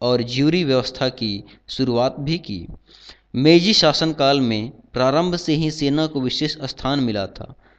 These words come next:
इसका गठन जापान को विदेशी हमलों से बचाने के लिए किया गया था, परंतु धीरे-धीरे सैन्य अधिकारियों ने राजनीतिक ढांचे में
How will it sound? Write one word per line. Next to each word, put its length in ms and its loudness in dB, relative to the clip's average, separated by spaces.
इसका 320 0
गठन 420 -4
जापान 540 0
को 180 -4
विदेशी 420 2
हमलों 340 -2
से 340 -4
बचाने 460 0
के 200 0
लिए 180 2
किया 300 -4
गया 220 -6
था, 220 -20
परंतु 380 0
धीरे-धीरे 800 -2
सैन्य 420 0
अधिकारियों 680 0
ने 120 2
राजनीतिक 560 -2
ढांचे 420 -4
में 260 -4